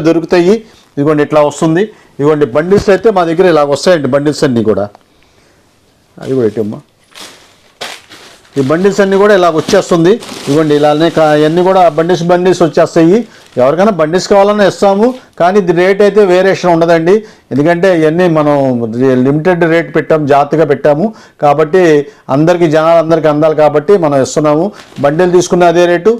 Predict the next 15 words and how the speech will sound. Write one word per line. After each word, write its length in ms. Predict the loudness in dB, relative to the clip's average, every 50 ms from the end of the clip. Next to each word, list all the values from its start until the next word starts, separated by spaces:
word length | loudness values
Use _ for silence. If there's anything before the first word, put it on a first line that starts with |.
| -6 -14 _ _ -6 -4
సింగిల్ 280 | -2 0 2 0 0 2 0
పీసెస్ 300 | 0 0 0 -2 0 -2
తీసుకున్న 320 | -4 -2 -2 0 0 0 2
అదే 120 | 2 2 2 2
రేటు 160 | 2 0 -2 0
అండి. 160 | 0 0 -2 -2 -6 -18 _ _ 0 2
దయచేసి 380 | 2 2 2 0 -2 0 0 -2
అర్థం 200 | 0 0 0 2 2
చేసుకోండి. 400 | 0 0 0 -2 -2 0 0 0 -2 -2 -10 _ _ _ 0
కొన్ని 180 | 0 0 2 0
కొన్ని 160 | 0 0 2 0
ఐటమ్స్కి 320 | 2 0 -2 -4 0 0 0 0
అయితే 180 | 2 2 2 2 2 0 -4 -8 -20 -20 _ 0 2
డైరెక్ట్ 320 | 2 2 2 0 0 0 0
రేటే 180 | 0 0 -2